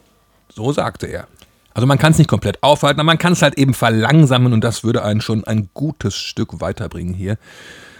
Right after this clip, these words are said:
Und irgendwann geht's dann wieder normal weiter. Vielleicht ist dieses Virus aber auch eine Chance. In jeder Krise steckt irgendwo eine Chance. Das Wort Krise kommt ja aus dem Griechischen und bedeutet sowas wie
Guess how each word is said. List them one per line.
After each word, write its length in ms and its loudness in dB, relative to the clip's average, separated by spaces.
Und 220 2
irgendwann 400 8
geht's 220 2
dann 300 4
wieder 280 2
normal 580 0
weiter. 380 -6
Vielleicht 560 2
ist 320 -4
dieses 340 -2
Virus 340 -2
aber 220 -4
auch 260 -6
eine 240 -4
Chance. 520 -8
In 220 0
jeder 380 2
Krise 440 -2
steckt 460 -6
irgendwo 600 0
eine 120 0
Chance. 500 -8
Das 180 -4
Wort 260 0
Krise 440 2
kommt 360 -6
ja 80 2
aus 240 -6
dem 240 -6
Griechischen 640 -2
und 80 0
bedeutet 400 0
sowas 340 -4
wie 260 -2